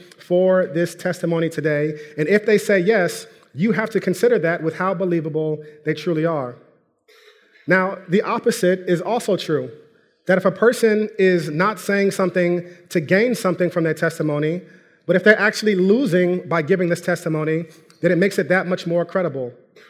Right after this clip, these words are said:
Years ago, I had a, a lawsuit where, um, my client was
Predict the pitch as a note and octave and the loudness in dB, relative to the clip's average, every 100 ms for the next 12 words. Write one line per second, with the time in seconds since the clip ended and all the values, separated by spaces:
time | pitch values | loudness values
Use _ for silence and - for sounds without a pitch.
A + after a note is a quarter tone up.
0 | _ _ _ _ _ _ D#3+ G#3 F#3+ F#3 | _ _ _ _ _ _ 4 4 4 2
1 | F#3+ G3 E3 F3+ E3+ E3 D#3+ D#3 F#3 F3+ | 2 2 2 2 2 0 0 0 0 0
2 | F3+ E3+ F3 - - - _ _ _ _ | 2 2 0 -8 -10 -10 _ _ _ _
3 | _ _ - C#3+ E3+ E3+ E3 - - - | _ _ -12 0 2 2 0 -4 -12 -4
4 | D#3 D3+ D#3 C#3+ - - _ D3 F#3+ F#3+ | -2 -2 -4 -8 -18 -20 _ 0 0 2
5 | F#3+ F#3+ E3 D#3+ - | 2 2 0 -4 -6